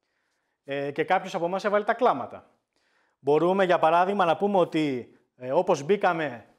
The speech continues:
ε, όλοι μέσα, παραλίγο ένας, ε, φίλος μας να ρίξει ένα άγαλμα. Ε, μπορούμε, για παράδειγμα, να το κάνουμε ακόμα πιο χιουμοριστικό και τελείως ψεύτικο,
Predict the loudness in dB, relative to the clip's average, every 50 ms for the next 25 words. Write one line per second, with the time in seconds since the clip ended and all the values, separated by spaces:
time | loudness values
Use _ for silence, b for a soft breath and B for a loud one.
0 | _ _ -14 -12 -10 -8 -6 -2 -2 0 0 -2 -4 -2 -4 -2 0 0 0 0
1 | 2 2 2 2 2 2 2 0 0 2 2 2 2 0 -2 -4 -4 -6 -8 -10
2 | -8 -8 -8 -8 -6 -6 -4 -2 -2 -2 -2 -2 -2 -2 -2 -2 -2 -4 -4 -6
3 | -4 0 2 2 4 2 2 0 -2 -6 -10 -12 -16 _ _ _ _ _ _ _
4 | _ _ _ _ _ _ _ _ -12 -8 -6 -4 -2 -2 -2 -2 -2 -2 -2 -2
5 | -2 -2 0 0 2 2 2 0 0 -2 -4 -2 -2 -2 -2 0 0 0 -2 0
6 | -2 -4 -6 -6 -6 -6 -6 -6 -6 -4 -4 -4 -2 -2 0 2 0 0 0 0
7 | -2 -2 -2 -2 -6 -4 -4 -4 -4 -4 b